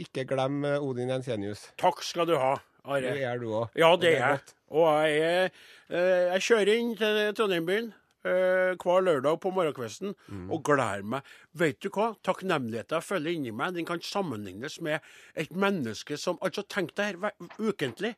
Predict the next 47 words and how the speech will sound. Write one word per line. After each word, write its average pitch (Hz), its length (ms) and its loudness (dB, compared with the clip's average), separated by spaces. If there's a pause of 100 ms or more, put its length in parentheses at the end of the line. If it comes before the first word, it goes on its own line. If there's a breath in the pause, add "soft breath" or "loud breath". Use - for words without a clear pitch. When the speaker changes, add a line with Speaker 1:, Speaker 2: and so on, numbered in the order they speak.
(120)
Speaker 1:
Mm. 139 160 -2 (140)
Speaker 2:
opplever 120 380 -4
jeg 175 40 0
en 180 60 -8
takknemlighet 139 640 -6
hver 170 160 -2
lørdag 120 260 -6 (280 loud breath)
som 143 160 -8
et 151 120 -8
menneske 160 560 -6
som 147 160 -10
får 160 260 -6
livet 98 380 -10
tilbake - 460 -8
i 113 60 -16
gave, 127 340 -10
altså. 175 240 -14
Speaker 1:
Sier 147 180 -2
du 143 140 -2
det? 151 100 0
Speaker 2:
Ja, 165 160 0 (100)
Speaker 1:
Ja. 120 180 -6
Speaker 2:
jeg - 80 -4
føler 180 340 2
det. 214 140 -10 (360 loud breath)
Enn 196 240 2
at 208 140 -8
jeg 185 100 -4
skal - 160 -8
få 180 120 -10
være 180 320 -4
med 117 160 -8
på 196 80 -10
det 175 100 -6
her. 156 140 -8 (360 soft breath)
Enn 160 140 0
at 170 80 -6
jeg 165 100 -6
skal - 180 -6
få - 140 -8
lov 151 120 -4
til 175 100 -4
å 175 80 -4
lage 147 340 -2
radio 107 300 -6
med 151 100 -6
dere 147 100 -4